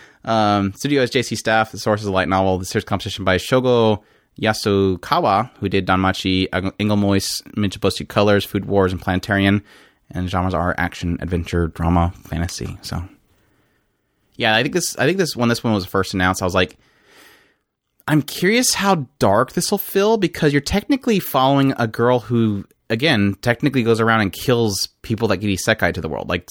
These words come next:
just random people are being brought from Japan to this world, and she's just murdering them. Um, I'm assuming it's gonna turn into one of those things where everybody that gets isekai'd ends up being, like, bad people. Like, the worst of the worst gets isekai from Japan or Tokyo to this world, and they just become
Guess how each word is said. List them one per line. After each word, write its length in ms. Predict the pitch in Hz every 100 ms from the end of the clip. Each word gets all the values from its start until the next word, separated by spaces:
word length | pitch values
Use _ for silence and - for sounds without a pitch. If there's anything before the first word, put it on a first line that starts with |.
| -
just 220 | 104 -
random 240 | 117 143
people 300 | 143 131 117
are 80 | 107
being 240 | 92 101 92
brought 280 | 95 101
from 140 | - 117
Japan 460 | 101 - 104 101
to 40 | 92
this 140 | 85
world, 300 | 92 90 90
and 220 | - 90 87
she's 300 | - 98 -
just 200 | 92 -
murdering 360 | 87 82 60
them. 280 | 76 - - _ _ _ _ _ _ -
Um, 200 | 90 90
I'm 160 | 104 110
assuming 360 | - 160 196
it's 100 | 165
gonna 120 | 127
turn 120 | 107 117
into 100 | 104
one 80 |
of 20 | 98
those 120 | -
things 220 | 101 98
where 120 | 98
everybody 320 | 82 104 110
that 40 | 101
gets 160 | 101
isekai'd 680 | 95 - 90 - 98 95 95
ends 160 | - 98
up 140 | 98
being, 180 | 90 92
like, 260 | 90 85 - -
bad 280 | - 87 90
people. 420 | - 90 101 110 - - - - -
Like, 320 | 101 98 - - - -
the 100 | 143
worst 300 | 151 147 151
of 40 | 170
the 60 |
worst 380 | 131 120 127 -
gets 180 | 123 -
isekai 420 | 117 110 120 117
from 200 | 107 117
Japan 480 | 110 - 113 107 110
or 140 | 101 98
Tokyo 480 | - 117 - 110
to 360 | 107 - 110 107
this 200 | 104 -
world, 320 | 104 107 104
and 340 | 104 101 101 101
they 120 | 104
just 180 | 98 -
become 600 | - - 104 101 98